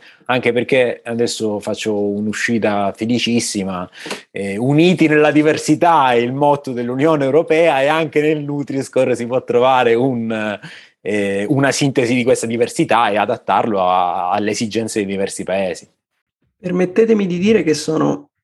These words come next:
Speaker 2: molto contento di aver portato un tema così divisivo che, come diceva Claudio, ha favorito il dibattito, e per quanto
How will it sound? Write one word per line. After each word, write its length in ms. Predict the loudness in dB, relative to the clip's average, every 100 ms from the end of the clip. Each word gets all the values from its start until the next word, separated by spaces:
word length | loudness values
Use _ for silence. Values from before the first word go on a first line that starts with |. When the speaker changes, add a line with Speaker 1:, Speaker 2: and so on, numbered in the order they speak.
| -6
Speaker 2:
molto 320 | 0 0 0
contento 440 | 0 2 2 2 2
di 80 |
aver 220 | 4 2 2
portato 340 | 0 0 0
un 100 | 2
tema 240 | 2 2
così 320 | 0 -2 -2 -2
divisivo 720 | -4 -2 0 4 4 2 -2
che, 300 | -4 -4 -4
come 220 | -4 -2
diceva 340 | 0 0 -2 0
Claudio, 680 | 0 2 4 4 2 0 -2
ha 260 | -2 -2 -12
favorito 540 | -2 2 4 4 2
il 80 | 0
dibattito, 760 | 0 0 0 0 -2 0 0 0
e 240 | 0 0
per 220 | 0 -2
quanto 680 | 2 4 4 4 2 0